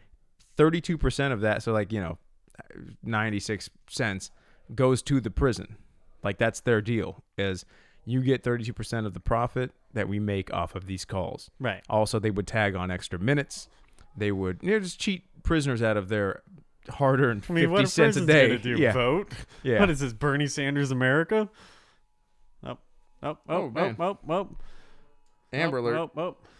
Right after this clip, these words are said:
Speaker 1: Amber
Speaker 2: They, they know we're talking about
Speaker 1: We
Speaker 2: him.
Speaker 1: got an Amber alert.
Speaker 2: Yeah.
Speaker 1: Sorry, sorry about
Speaker 2: Yeah.
Speaker 1: that, folks.
Speaker 2: Don't worry, mine will start beeping soon. Yeah.
Speaker 1: Yeah.
Speaker 2: Yeah.
Speaker 1: Um,
Speaker 2: Yeah.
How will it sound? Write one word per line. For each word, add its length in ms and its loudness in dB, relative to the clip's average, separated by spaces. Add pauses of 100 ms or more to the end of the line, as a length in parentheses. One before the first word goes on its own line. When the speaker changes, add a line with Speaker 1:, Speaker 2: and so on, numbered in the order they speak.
(180)
Speaker 1:
Amber 320 4
Speaker 2:
They, 160 0
they 120 0
know 120 0
we're 80 -4
talking 300 -4
about 180 0
Speaker 1:
We 60 4
Speaker 2:
him. 40 2
Speaker 1:
got 160 8
an 60 6
Amber 300 6
alert. 280 2
Speaker 2:
Yeah. 80 4
Speaker 1:
Sorry, 420 8
sorry 140 6
about 220 6
Speaker 2:
Yeah. 120 4
Speaker 1:
that, 80 2
folks. 480 -4
Speaker 2:
Don't 220 6
worry, 180 2
mine 220 0
will 100 0
start 260 -6
beeping 300 -4
soon. 300 -8 (840)
Yeah. 240 -4 (140)
Speaker 1:
Yeah. 160 -6 (200)
Speaker 2:
Yeah. 160 -6
Speaker 1:
Um, 280 -4 (140)
Speaker 2:
Yeah. 140 -8